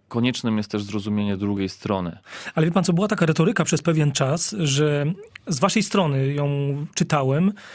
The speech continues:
Speaker 2: że nie chcecie jednoznacznie na tych warunkach udostępnić tej połowy
Speaker 1: No bo nie mogliśmy.
Speaker 2: wartości. Jasne. I tam był przykład Vana Lee podawany, tak? I tej sytuacji, yy,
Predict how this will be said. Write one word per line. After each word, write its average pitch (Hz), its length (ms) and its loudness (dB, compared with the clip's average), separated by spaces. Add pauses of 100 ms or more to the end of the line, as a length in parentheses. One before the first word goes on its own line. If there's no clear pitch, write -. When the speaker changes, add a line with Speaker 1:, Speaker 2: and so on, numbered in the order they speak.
(600)
Speaker 2:
że 156 220 4
nie 165 160 4
chcecie 185 600 2
jednoznacznie 160 1200 2 (120)
na 170 320 2
tych 160 140 2
warunkach 160 800 0 (180)
udostępnić 175 600 2
tej 147 120 0
połowy 156 420 2
Speaker 1:
No 113 60 0
bo 113 80 0
nie 110 100 2
mogliśmy. 110 40 2
Speaker 2:
wartości. 135 500 -2 (840)
Jasne. 156 380 2 (320)
I - 80 2
tam 254 240 4 (120)
był 185 140 4
przykład 202 400 2
Vana 202 200 4
Lee 160 300 2
podawany, 139 480 2
tak? 180 240 0
I 196 60 0
tej 185 120 4
sytuacji, 202 720 2 (400)
yy, 170 60 2